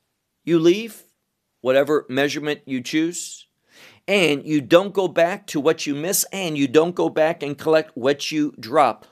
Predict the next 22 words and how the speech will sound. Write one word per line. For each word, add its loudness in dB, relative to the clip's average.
All 6
of -2
this -6
is 4
for 0
the -6
poor 2
and 2
the 0
stranger. -2
You 2
are 4
to -6
leave -4
them. -4
And -4
why 6
do -2
we -2
do -2
that? -8
"Because -2